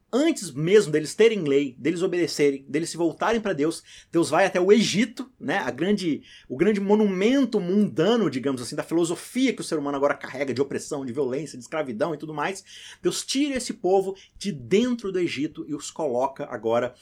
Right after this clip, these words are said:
para migrar pra terra que ele havia prometido, dado como promessa.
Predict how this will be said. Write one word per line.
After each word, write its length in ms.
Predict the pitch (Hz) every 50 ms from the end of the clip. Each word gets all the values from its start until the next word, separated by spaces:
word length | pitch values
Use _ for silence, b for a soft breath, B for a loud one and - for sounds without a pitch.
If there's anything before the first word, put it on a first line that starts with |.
| B B B B -
para 180 | - 139 143
migrar 420 | 143 156 156 123 117 139 151 151 147
pra 120 | - 143
terra 260 | 127 - 127 117 123
que 120 | 120 - 123
ele 80 | 123
havia 280 | 120 110 104 107 110 117
prometido, 800 | - - - 123 127 139 135 - - - 123 127 117 - - b b b b
dado 400 | b 110 107 139 151 175 170 156
como 280 | 156 - 143 131 123 117
promessa. 600 | - 127 110 95 92 85 80 - - - -